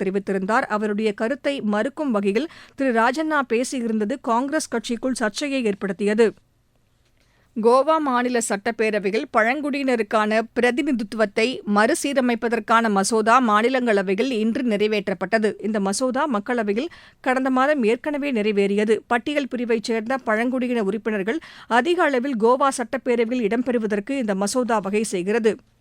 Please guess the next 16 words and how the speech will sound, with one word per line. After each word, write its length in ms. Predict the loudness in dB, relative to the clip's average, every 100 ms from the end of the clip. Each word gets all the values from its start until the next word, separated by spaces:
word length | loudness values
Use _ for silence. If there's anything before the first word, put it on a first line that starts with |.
| _ _ _ _ _ _ _ -2
மகாராஷ்டிரா 500 | 2 2 2 0 -2
மாநிலம் 440 | 0 0 0 -2 0
புனேயில் 460 | 0 2 0 0 -2
ஜீப் 340 | -2 -2 -2
பள்ளத்தில் 480 | -2 -2 -2 -4 -4
கவிழ்ந்து 400 | -2 0 0 0
நேரிட்ட 360 | 0 0 0 -2
விபத்தில் 500 | 0 -2 -4 -6 -2
ஏழு 360 | 0 0 0
பெண்கள் 420 | -4 -2 -2 -2 -2
உயிரிழந்தனர், 520 | -2 0 -2 -2 -2
முப்பத்தி 440 | -2 -2 -4 -4
ஓரு 240 | -2 0 0
பேர் 200 | -2 -4 -4
காயமடைந்தனர். 640 | -2 -2 -2 -2 0 -2 -4 -20 -20 -4
அங்குள்ள 480 | 0 2 2 0